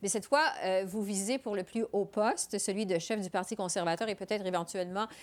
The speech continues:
euh, celui, euh, de premier ministre du, euh, Canada. Vous dites, « Je me suis relancé en politique, j'ai fait un retour en politique parce que je suis pas content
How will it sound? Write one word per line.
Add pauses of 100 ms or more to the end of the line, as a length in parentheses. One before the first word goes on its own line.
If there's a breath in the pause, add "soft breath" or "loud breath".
(200 loud breath)
euh,
celui,
euh,
de
premier
ministre
du,
euh,
Canada.
Vous
dites, «
Je
me
suis
relancé
en
politique,
j'ai
fait
un
retour
en
politique (260 loud breath)
parce
que
je
suis
pas
content